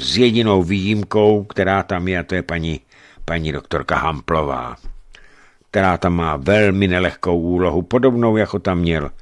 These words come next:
jako tam měl Jarda Doubrava. A, eh, je to právě chyba. Proto se tam dostávají takový lidi a dostanou, jako je třeba Dominik Hašek.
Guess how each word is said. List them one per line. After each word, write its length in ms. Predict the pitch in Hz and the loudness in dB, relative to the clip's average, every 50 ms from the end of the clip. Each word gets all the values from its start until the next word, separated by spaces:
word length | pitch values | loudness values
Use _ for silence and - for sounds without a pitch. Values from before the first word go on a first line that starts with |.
| - - - - - _ - | -18 -20 -20 -20 -20 _ -8
jako 220 | 85 - - 90 | -8 -4 -4 -4
tam 180 | - - 85 85 | -2 -2 -2 -2
měl 180 | 82 85 82 | 0 0 0
Jarda 320 | 82 80 80 78 71 80 76 | 0 0 0 0 0 -2 -2
Doubrava. 580 | 67 71 67 62 - 73 71 69 62 64 64 - - _ _ _ - | 0 -2 -4 -4 -4 -4 -4 -4 -4 -6 -8 -10 -12 _ _ _ -8
A, 360 | - 76 76 73 - - - - - - | -4 -2 -2 -2 -4 -6 -8 -14 -16 -14
eh, 680 | - - 92 - - - - - - - - - - - - - _ _ _ _ _ _ _ _ _ _ _ _ _ _ _ _ _ _ _ _ _ _ - | -12 -12 -12 -12 -12 -14 -14 -16 -16 -18 -18 -20 -20 -20 -20 -20 _ _ _ _ _ _ _ _ _ _ _ _ _ _ _ _ _ _ _ _ _ _ 0
je 100 | 101 95 | 0 0
to 160 | - - 139 | 4 4 2
právě 420 | 117 - 127 117 117 120 123 131 123 | 4 4 2 4 4 4 4 2 0
chyba. 360 | - - 131 110 - 67 - - _ _ _ _ | 0 -2 -4 -4 -4 -6 -8 -10 _ _ _ _
Proto 300 | 104 98 104 - - 131 | 4 4 4 4 4 2
se 160 | - - 139 | 2 2 2
tam 220 | - 131 113 110 | 2 2 0 2
dostávají 560 | 98 110 - - - 123 117 117 120 120 123 101 | 2 0 0 2 2 2 4 4 4 2 2 0
takový 400 | 110 101 - - 127 120 110 98 | -2 -6 -2 0 2 2 2 2
lidi 280 | 95 95 90 113 110 | 2 0 0 0 -2
a 40 | 95 | 0
dostanou, 500 | 85 98 - - - 107 110 113 113 110 | 0 0 -2 0 -2 -2 0 0 2 2
jako 220 | 107 98 - - | 0 0 0 2
je 80 | 113 107 | 2 2
třeba 300 | - - 110 104 101 104 | 2 2 2 2 2 2
Dominik 420 | 92 95 90 95 101 104 104 90 | 2 2 2 2 0 0 -2 -2
Hašek. 520 | 73 78 95 - - - - - _ _ | -4 -6 -8 -8 -8 -10 -12 -16 _ _